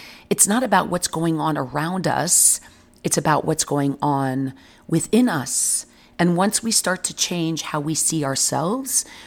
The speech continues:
we start to change our reality. And success doesn't happen to us or fall on our head. We create it. Success has nothing to do with fate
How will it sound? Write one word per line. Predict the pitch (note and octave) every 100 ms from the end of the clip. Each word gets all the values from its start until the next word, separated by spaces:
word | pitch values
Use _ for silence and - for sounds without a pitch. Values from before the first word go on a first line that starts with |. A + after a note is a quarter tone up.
| - - -
we | F3
start | - D#3+ E3 -
to | F3+
change | - D#3 D3 D3 D3 C#3+ - -
our | D3
reality. | C#3+ C#3 F3 A3+ D3 C3 D3 -
And | D3+
success | - - - G3 -
doesn't | G#3 - F#3+
happen | - - - A3+ A#3+ G#3+
to | - D3+ B2+
us | - - - - - - -
or | C#3+
fall | - F#3+ F3+ G3
on | F3+
our | D#3+
head. | D#3 F#3 E3 D#3 D#3 - - - - -
We | F3+ A3
create | - - E3+ D3 C3
it. | A#2 - - _ _ _ _ _ _ _ -
Success | - - - F#3 -
has | F3+
nothing | F3 F3 D#3+ D3+
to | D3
do | D#3 D3
with | D3
fate | - - D3+ D#3 C#3+ -